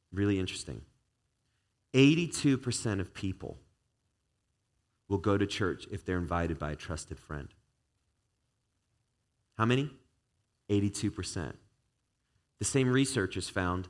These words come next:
that only two percent of people invite the church. Now you look at those stats. You look at the opportunity and the cost of that. Eighty-two percent.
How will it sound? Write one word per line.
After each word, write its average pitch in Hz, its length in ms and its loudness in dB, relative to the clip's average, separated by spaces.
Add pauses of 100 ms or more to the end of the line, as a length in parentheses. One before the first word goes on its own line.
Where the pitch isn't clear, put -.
that - 140 -8
only 110 240 0
two 117 480 -2 (160)
percent 98 440 -4 (640)
of - 140 -12
people - 360 -6
invite 76 380 -8 (220)
the - 80 -20
church. - 400 -16 (2000)
Now 95 80 -4
you 95 80 0
look 123 140 0
at 120 80 -12
those 80 200 -6
stats. - 400 -6 (220)
You 117 140 0
look 131 320 0
at 104 220 0 (440)
the 107 120 -6
opportunity 101 880 -2
and 85 140 -4
the 78 60 -6
cost - 460 -8
of - 120 -14
that. - 220 -14 (600)
Eighty-two 131 560 -4
percent. - 480 -10